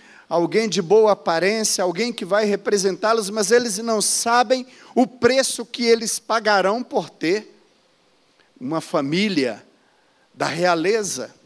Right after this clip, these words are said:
Eles não sabem que os filhos deles serão escravos, terão que trabalhar dobrado para servir àquela família." Mas nada disso mudou o coração daquele povo, e então eles pedem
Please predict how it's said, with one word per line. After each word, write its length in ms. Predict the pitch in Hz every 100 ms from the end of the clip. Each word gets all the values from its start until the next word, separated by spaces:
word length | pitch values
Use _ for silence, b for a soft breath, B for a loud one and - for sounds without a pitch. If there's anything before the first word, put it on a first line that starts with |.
| _ _ _ _ _ _ _ B B B
Eles 360 | 208 262 262 214
não 220 | 247 233
sabem 580 | - - 254 269 262 233
que 720 | - 247 240 226 196 147 - b b b b
os 300 | - 240 -
filhos 440 | - 277 269 233 180
deles 340 | 202 262 254
serão 440 | - 247 233 240 247
escravos, 800 | - - 202 214 262 214 208 -
terão 320 | 208 226 247
que 140 | -
trabalhar 560 | - 247 240 220 214 254
dobrado 640 | 196 220 196 226 247 226
para 260 | 220 226 226
servir 880 | 196 269 208 185 165 220 254 - -
àquela 420 | 214 226 - 233
família." 440 | 233 247 247 269 185 B B B
Mas 320 | 240 277 175
nada 500 | 226 247 277 262 240
disso 440 | 185 214 285 - 233
mudou 560 | 226 202 151 240 277
o 60 | 247
coração 720 | - 214 175 - - 214 233
daquele 320 | 202 185 170
povo, 360 | - 170 208 196
e 60 |
então 380 | 156 - 190 208
eles 340 | 190 160 -
pedem 640 | - - 151 170 170 196